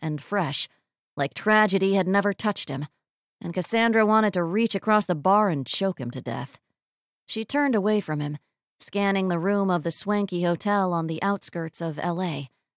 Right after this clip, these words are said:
Everyone was happy. It was a wedding. Cassandra wouldn't find what she needed here. She crumpled the napkin in her hand and stood, making her way to the door. She'd go home,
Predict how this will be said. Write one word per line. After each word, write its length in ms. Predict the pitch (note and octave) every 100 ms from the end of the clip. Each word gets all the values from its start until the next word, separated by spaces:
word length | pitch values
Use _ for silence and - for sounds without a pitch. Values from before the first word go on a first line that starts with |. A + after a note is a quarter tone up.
| _ _ _ -
Everyone 380 | F3+ F3+ F#3 G3+
was 140 | G3+
happy. 440 | A3 B3 - C#3+ C3+ _ _ _ _ F3+
It 100 | -
was 140 | F3
a 60 | F3+
wedding. 420 | G#3+ F#3 B2+ C3 _ _ _ _ _ _ _
Cassandra 640 | A#3 - D4 C#4+ B3 A3+
wouldn't 400 | F3+ A#3 A#3 G3
find 400 | - G3+ F#3+ E3
what 140 | E3+ -
she 180 | E3+
needed 320 | D#3+ F3+ C#3+ B2
here. 360 | B2 D3 A#2 _ _ _ _ _ _ _ _ -
She 160 | A#3+
crumpled 380 | - D4+ C#4+ A#3
the 80 | G3
napkin 460 | G3 G#3 - E3+
in 100 | D#3+
her 100 | D3+
hand 440 | D3+ F3+ D3+ C#3 D3 -
and 140 | D3+ D3
stood, 360 | - E3 C#3+ - _ _ -
making 340 | F3+ F3+ F3+
her 140 | E3 D#3+
way 220 | F3 E3+
to 100 | D3
the 80 | C#3+
door. 400 | F#3 D#3 D3 - _ _ _ _ _ -
She'd 260 | - G3+
go 140 | A#3 A3+
home, 360 | G3 D#3+ G#3